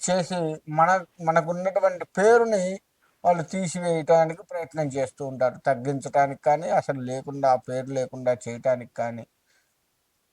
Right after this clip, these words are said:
చేస్తూ ఉంటారు. అది చిన్న వృత్తుల దగ్గర నుంచి అతిపెద్ద వ్యాపారస్తులు, పెద్ద పెద్ద వృత్తులు చేసేటువంటి వారు, చిన్న వ్యాపారస్తులు కావచ్చు,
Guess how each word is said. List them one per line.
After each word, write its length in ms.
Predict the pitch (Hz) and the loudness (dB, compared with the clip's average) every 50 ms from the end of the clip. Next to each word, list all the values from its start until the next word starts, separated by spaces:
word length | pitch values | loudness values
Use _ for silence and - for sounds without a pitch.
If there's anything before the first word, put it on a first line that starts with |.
| _ _ - | _ _ -6
చేస్తూ 420 | - 180 175 170 - - - 160 | 0 4 4 4 2 0 -4 -4
ఉంటారు. 320 | 147 139 131 135 127 123 - - - | -2 0 2 4 4 4 4 2 4
అది 200 | 175 196 202 190 175 175 180 180 180 170 | 4 4 4 4 -4 -4 -6 -6 -10 -12
చిన్న 600 | 151 139 - - - 156 156 165 170 180 185 185 | -14 -14 -10 -8 -6 -4 -4 -4 -4 0 2 4
వృత్తుల 720 | 185 185 175 170 160 - _ _ _ _ - 185 175 170 | 4 4 2 0 -8 -10 _ _ _ _ -2 2 4 4
దగ్గర 360 | 160 156 160 139 135 160 160 | 4 4 0 -2 2 2 2
నుంచి 520 | 156 156 160 165 175 165 - - 196 196 190 - - | 4 2 0 -6 -6 -8 -8 -8 -8 -8 -8 -4 -2
అతిపెద్ద 480 | 151 147 151 160 139 147 147 127 127 139 | -2 -2 -2 -2 -4 -4 -4 -2 2 2
వ్యాపారస్తులు, 1160 | 135 127 127 139 139 139 131 135 151 151 151 147 143 139 - _ - 147 135 143 156 160 147 - | 2 2 4 6 6 6 8 8 8 8 8 8 6 4 -4 _ -8 -4 -2 0 0 0 -2 -4
పెద్ద 240 | 147 120 131 135 127 | -6 -4 -4 -4 -4
పెద్ద 160 | 131 120 120 | -4 -2 -2
వృత్తులు 500 | 127 120 120 127 - _ - 156 143 139 | -4 -4 -4 -8 -12 _ -8 -6 -6 -6
చేసేటువంటి 840 | 135 - 143 135 131 135 - 143 139 135 127 131 131 131 131 123 123 | -6 -6 -6 -6 -6 -6 -6 -6 -6 -6 -6 -8 -10 -10 -10 -8 -6
వారు, 320 | 127 127 127 127 127 120 120 | 0 4 6 6 6 4 0
చిన్న 340 | 123 - - 135 131 131 131 | -12 -16 -14 -10 -8 -6 -6
వ్యాపారస్తులు 840 | 131 139 139 135 131 - 147 139 139 135 135 - _ - 127 131 | -2 0 2 2 2 2 2 2 2 0 -2 -8 _ -14 -12 -6
కావచ్చు, 520 | 131 143 135 139 139 139 _ - - - | -2 0 0 0 0 -4 _ -12 -12 -12